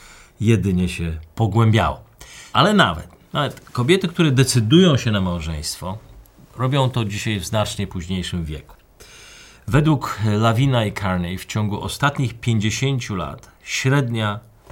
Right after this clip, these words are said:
posiadania dzieci wzrosła z dwudziestu dwóch do dwudziestu ośmiu lat. I to również przyczynia się do większej liczby niezamężnych kobiet wśród tych w wieku rozrodczym, a w konsekwencji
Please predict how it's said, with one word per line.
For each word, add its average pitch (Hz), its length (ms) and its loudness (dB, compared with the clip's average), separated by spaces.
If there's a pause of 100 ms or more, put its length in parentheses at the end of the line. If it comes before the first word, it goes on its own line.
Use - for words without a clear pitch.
(180)
posiadania 104 500 -2
dzieci 104 340 -4
wzrosła 101 440 -2
z 80 80 -6
dwudziestu 98 560 -2
dwóch 92 400 -4
do 90 300 -2
dwudziestu 92 720 -4 (440)
ośmiu 87 460 -2 (260)
lat. 92 360 -4 (380)
I 117 80 0
to 135 120 6
również 123 360 4
przyczynia 98 460 -2
się 98 120 -6
do 98 140 0
większej 95 420 0
liczby 90 360 -2 (280)
niezamężnych 98 920 0
kobiet 104 400 -2
wśród - 480 -10 (300)
tych - 280 -6
w 80 60 -10
wieku 92 280 -4
rozrodczym, 107 680 0
a 101 40 -10
w - 100 -10
konsekwencji 95 800 -4